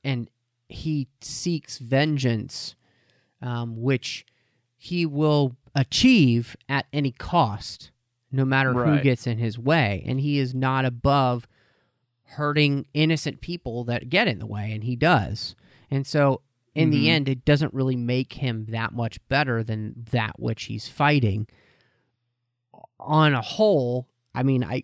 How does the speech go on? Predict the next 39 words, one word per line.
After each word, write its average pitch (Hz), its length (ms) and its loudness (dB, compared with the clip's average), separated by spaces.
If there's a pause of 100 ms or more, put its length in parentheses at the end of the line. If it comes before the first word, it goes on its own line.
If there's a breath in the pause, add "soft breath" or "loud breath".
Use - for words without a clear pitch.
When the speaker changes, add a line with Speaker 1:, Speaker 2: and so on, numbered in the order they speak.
Speaker 1:
I 113 140 -4
think - 420 -4
you, 131 180 -4
when 123 200 -6
you 120 120 -4
look 127 220 -10
at 113 200 -6
it, - 40 -12
I - 20 -8
mean, 110 240 -6
obviously 110 540 -4
from 107 340 -6 (120)
Mama 110 280 -10
Mabel 117 580 -6 (640)
all 110 280 0
the 113 80 0
way 110 240 0
up 107 280 -4
to, 107 380 0
to - 300 -10
Mariah, 110 640 -2 (600 soft breath)
uh, - 80 -20 (920)
there 135 480 4
are 123 640 -2 (260)
just 127 300 0 (100)
dreadfully 127 840 -2
awful 110 460 -8
people 110 580 -4 (380)
who 131 240 0
are 117 160 -4 (260)
willing 131 380 -4
to 120 100 -16
do 120 260 -4
the 113 80 -8
most 113 280 -6
awful 113 400 -4
things 135 540 -8
to - 240 -12
others 110 640 -2